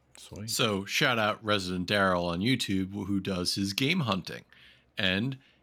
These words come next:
Speaker 2: if Daryl were so inclined, he can update people on C three to show his latest hunts and finds in the wild and,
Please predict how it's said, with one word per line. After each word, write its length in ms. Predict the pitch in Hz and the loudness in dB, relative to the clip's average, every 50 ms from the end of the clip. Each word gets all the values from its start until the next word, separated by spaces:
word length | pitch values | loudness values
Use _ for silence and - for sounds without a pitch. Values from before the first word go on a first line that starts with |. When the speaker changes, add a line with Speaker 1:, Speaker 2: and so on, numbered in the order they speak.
| _ _ _ | _ _ _
Speaker 2:
if 320 | - 113 92 - - - - - | 0 0 0 0 -2 -12 -14 -12
Daryl 480 | 113 - 107 90 85 87 87 87 85 85 | -6 -2 0 2 2 4 2 2 0 -2
were 160 | 87 87 87 | -2 -2 -2
so 300 | - - - 95 85 85 | -2 0 0 0 0 -2
inclined, 760 | 82 80 78 - 123 139 175 185 170 127 117 113 117 127 - _ - - _ _ | -4 -6 -4 -2 0 2 2 2 0 -2 -4 -6 -6 -8 -10 _ -20 -20 _ _
he 120 | - 165 170 | -4 -4 -4
can 120 | - - | -4 -4
update 400 | 196 208 226 233 - - - - | -4 -4 -4 -2 -2 -6 -6 -4
people 540 | - - 101 98 98 104 92 87 90 85 - - | -2 -2 -2 -2 0 -2 -4 -4 -4 -6 -6 -4
on 300 | - 104 98 98 95 92 | 0 0 2 2 0 0
C 280 | 85 - - 107 95 87 | -2 -2 0 0 0 0
three 420 | - - - 92 87 87 92 101 | -2 -4 -4 0 0 2 0 0
to 400 | 98 - - 113 104 104 104 110 | -2 -2 -2 0 0 0 0 -2
show 320 | 104 - - - 147 165 190 | -2 -2 0 0 0 0 0
his 220 | 160 131 101 90 | 0 -2 -2 0
latest 320 | 87 92 90 85 87 - - | 0 0 0 0 0 -2 -2
hunts 340 | - 98 87 82 80 - | -2 -2 -2 -2 -4 -4
and 120 | - 87 76 | -4 -6 -6
finds 360 | - - 87 82 85 85 80 | -4 -4 -4 -2 -4 -4 -4
in 100 | 85 85 | -4 -4
the 60 | 82 82 | -4 -4
wild 480 | 80 82 85 87 85 82 82 85 87 | -2 -2 -2 0 0 -2 -2 -4 -6
and, 160 | 92 92 95 | -8 -10 -10